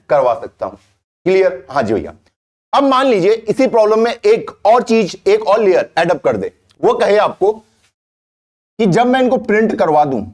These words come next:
ठीक है, तो उसके बाद ये जो एलिमेंट्स हैं, ये क्यू के अंदर प्रेजेंट रहे।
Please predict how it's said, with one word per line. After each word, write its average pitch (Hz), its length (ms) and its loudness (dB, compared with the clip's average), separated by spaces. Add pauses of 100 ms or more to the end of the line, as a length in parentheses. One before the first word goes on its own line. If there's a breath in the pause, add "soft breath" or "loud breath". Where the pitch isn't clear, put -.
(240)
ठीक 214 160 0
है, 185 100 0 (800)
तो 226 120 -4
उसके 220 300 -2
बाद 254 180 2
ये 202 120 0
जो 202 120 2 (100)
एलिमेंट्स 214 480 0
हैं, 156 140 -4 (440)
ये 175 100 0
क्यू 220 280 0
के 233 60 2
अंदर 202 260 -2
प्रेजेंट 160 420 -2
रहे। 110 100 -10